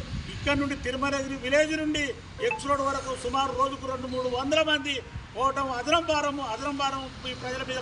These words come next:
పడతా ఉంది. అందుకనే తొర్రూరు డిపో, భువనగిరి డిపో,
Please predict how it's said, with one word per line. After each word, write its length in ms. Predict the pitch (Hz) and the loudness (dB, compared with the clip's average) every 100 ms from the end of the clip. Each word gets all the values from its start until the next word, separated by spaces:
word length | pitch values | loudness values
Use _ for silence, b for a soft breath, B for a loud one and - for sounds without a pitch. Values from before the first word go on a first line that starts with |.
| 240 | -4
పడతా 240 | 247 254 247 | -4 -2 -2
ఉంది. 200 | 240 240 220 - - - 170 | -2 -6 -8 -10 -10 -6 -4
అందుకనే 400 | 240 269 269 262 247 | 0 0 0 0 -2
తొర్రూరు 360 | 220 240 277 285 | 0 0 0 0
డిపో, 280 | 277 269 247 247 - - - - - | -2 0 0 0 -4 -12 -12 -10 -8
భువనగిరి 380 | 175 254 277 277 262 | 0 2 2 0 -2
డిపో, 220 | 262 247 | 0 0